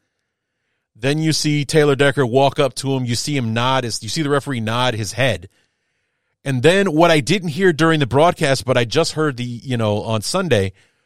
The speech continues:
was the referee announced to the crowd, number seventy, reported as eligible. Now, I'm guessing maybe it was the crowd noise, maybe it was being wrapped up in the moment or whatever.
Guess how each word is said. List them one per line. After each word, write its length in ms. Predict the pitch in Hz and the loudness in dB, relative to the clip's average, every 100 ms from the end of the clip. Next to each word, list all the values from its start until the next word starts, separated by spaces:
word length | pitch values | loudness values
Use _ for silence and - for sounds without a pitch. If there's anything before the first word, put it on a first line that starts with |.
| _ _ _ - | _ _ _ -2
was 460 | 139 139 127 - | 2 4 2 -2
the 440 | 123 135 131 123 120 | -6 -2 0 0 -2
referee 540 | 113 175 - 165 175 | 2 2 2 -4 -2
announced 500 | 131 120 151 170 - | -4 -2 -2 -2 -6
to 80 | 147 | -8
the 80 | 117 | -8
crowd, 560 | - 151 151 117 101 - | -2 0 2 2 -2 -10
number 380 | - 131 151 131 | -10 -6 -2 -2
seventy, 720 | - - 170 170 139 104 87 _ _ _ _ _ | -2 -2 -2 -2 -4 -6 -10 _ _ _ _ _
reported 480 | 120 107 151 156 143 | -12 -4 2 4 2
as 140 | 117 - | -2 -2
eligible. 540 | 160 160 104 90 85 | 0 0 -4 -10 -12
Now, 240 | 95 117 135 | -2 0 0
I'm 80 | 135 | 0
guessing 520 | 175 180 127 113 113 _ _ _ _ _ _ _ _ _ _ _ _ _ _ _ _ | -2 0 -2 -4 -10 _ _ _ _ _ _ _ _ _ _ _ _ _ _ _ _
maybe 260 | 139 135 131 | -2 0 0
it 40 | |
was 160 | 117 95 | -2 -6
the 100 | 107 | -6
crowd 360 | 160 180 196 | 2 4 2
noise, 440 | 185 185 185 175 131 | 0 -4 -2 -4 -2
maybe 240 | 131 127 | -2 0
it 20 | |
was 140 | 123 101 | -4 -4
being 280 | 123 113 | -2 -2
wrapped 360 | 107 120 127 - | 0 0 0 -2
up 200 | 120 - | -4 -4
in 120 | 120 | -10
the 40 | 101 | -4
moment 380 | 120 165 180 | -2 -2 -2
or 60 | 160 | 0
whatever. 500 | 151 156 156 156 | 2 2 0 -2